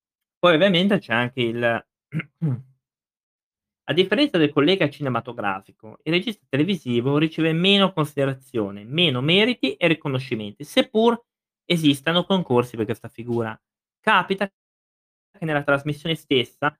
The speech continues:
se ne possa venire omesso perfino il nome, e il suo ruolo è difficile quando poco visibile, come quello di molti altri tecnici radiotelevisivi. Caratteristica fondamentale di ogni diretta televisiva è la contemporaneità per lo svolgimento dell'evento,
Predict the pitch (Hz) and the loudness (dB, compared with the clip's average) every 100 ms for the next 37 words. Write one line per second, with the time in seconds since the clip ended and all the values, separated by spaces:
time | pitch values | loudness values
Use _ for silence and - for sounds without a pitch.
0 | _ - 185 190 190 185 165 170 175 170 | _ -2 0 2 2 2 2 2 2 2
1 | 165 - 151 147 156 143 135 156 117 117 | 0 0 -2 -2 -2 0 2 2 0 -4
2 | _ _ - 147 147 196 180 156 160 147 | _ _ -2 -2 2 4 6 4 4 2
3 | 127 196 170 - 123 123 135 131 131 131 | 0 0 0 2 -2 0 -2 0 -2 -4
4 | 127 131 120 123 113 113 - _ _ _ | -8 -14 -14 -12 -12 -16 -18 _ _ _
5 | - 165 175 175 180 160 139 143 143 123 | -4 -4 0 0 0 0 0 0 0 -2
6 | 143 - 120 113 120 - 113 110 113 113 | -4 -2 -2 -2 -10 -4 0 0 -2 -6
7 | 110 110 110 107 107 _ _ _ _ _ | -8 -10 -12 -12 -14 _ _ _ _ _
8 | _ _ _ _ _ - 156 170 202 - | _ _ _ _ _ -2 0 2 2 2
9 | 160 143 156 151 156 165 160 139 127 139 | 0 0 0 0 0 -2 0 0 0 -2
10 | 143 160 180 - 151 214 196 143 143 143 | -2 0 -2 -4 -6 -6 -4 0 2 2
11 | 139 139 131 190 180 160 151 151 175 151 | 0 -4 -4 -4 -4 -4 -2 -2 -2 -2
12 | 127 113 98 - 156 151 131 156 180 175 | 0 0 0 -2 0 2 0 2 2 2
13 | 151 143 143 139 131 123 107 98 101 117 | 2 2 0 0 2 2 -2 -4 -10 -14